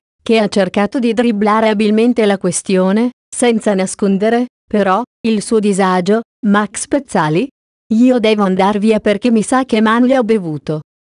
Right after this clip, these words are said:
A questo link è possibile visualizzare la video intervista sui social. Aggiornamento di Fabiola Giuliano.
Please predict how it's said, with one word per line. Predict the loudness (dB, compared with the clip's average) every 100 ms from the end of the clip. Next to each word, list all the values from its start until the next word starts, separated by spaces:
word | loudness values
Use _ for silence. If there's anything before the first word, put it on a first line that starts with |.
| -6
A | -2
questo | 0 0 0 -2
link | 0 0 0
è | -2 0
possibile | -2 0 0 2 0 2
visualizzare | 0 2 0 0 -2 0 0 2
la | 0 0
video | 0 0 2
intervista | 2 0 0 0 0 -2 -4
sui | -2 -2
social. | -2 -4 -2 0 0 0 -2 _ _ _ -2
Aggiornamento | 0 0 0 2 0 2 2 2
di | 0
Fabiola | 0 0 2 2 2
Giuliano. | 2 2 2 0 -2 -6